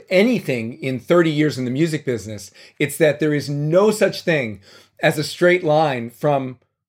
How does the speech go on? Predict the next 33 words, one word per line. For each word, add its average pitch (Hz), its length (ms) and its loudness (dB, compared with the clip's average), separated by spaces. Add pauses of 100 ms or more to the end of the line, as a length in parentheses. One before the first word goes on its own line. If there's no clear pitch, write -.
(580)
doing 196 340 2
one 180 220 4
thing 147 460 -2
and 131 180 -6
getting 143 260 0
a 120 40 -4
result. 113 540 -4 (580)
It 160 200 -4
never 175 280 4
works 196 320 0
that 120 220 -6
way. 104 240 -14
Any 196 240 2
success 196 440 -2
that 143 120 0
I've 131 180 -2
had 143 440 -4 (640)
has 160 160 0
come 180 240 2
in 165 60 -2
the 156 60 0
most 151 240 2
roundabout, 156 840 2
unusual 165 720 -2
way. 120 560 -2
And 143 160 -2
that's 196 300 -2
just 190 280 -6
the 202 80 -2
way 196 160 2
it 185 140 0
works. 226 260 2
So 156 260 2